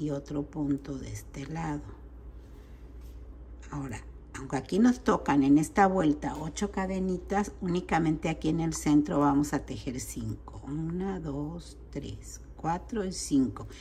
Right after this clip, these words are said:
para que no nos quede muy, muy amplio aquí este hoyito. Y nuevamente arriba de la otra V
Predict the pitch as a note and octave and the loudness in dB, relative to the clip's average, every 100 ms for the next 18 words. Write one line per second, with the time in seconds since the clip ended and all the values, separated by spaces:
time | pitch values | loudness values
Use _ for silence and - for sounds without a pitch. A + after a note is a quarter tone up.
0 | - - - C#3+ C3+ D3 D3+ D3+ D3+ - | -16 -14 -4 -2 2 6 8 8 6 0
1 | D3+ D3 C#3+ C#3+ D3+ D#3+ D#3+ D3+ C3+ C3+ | 4 8 8 8 6 4 4 6 6 4
2 | C3+ C3 C#3+ D3 C3 B2 - - - - | 0 -2 -4 -4 -8 -8 -14 -16 -16 -10
3 | B2+ G#2 G2+ G2+ - - - - - - | -8 -6 -8 -10 -10 -16 -16 -16 -16 -16
4 | - - - E3 D#3+ D3+ D#3 D#3+ F3 E3+ | -16 -18 -4 2 6 6 6 6 4 4
5 | - D#3 - E3+ D3+ D3+ E3 E3 E3+ D#3+ | 2 -4 -2 0 4 4 4 2 4 4
6 | D#3+ E3 F3+ E3 F3 F3 E3+ F#3 | 4 2 2 4 4 2 2 2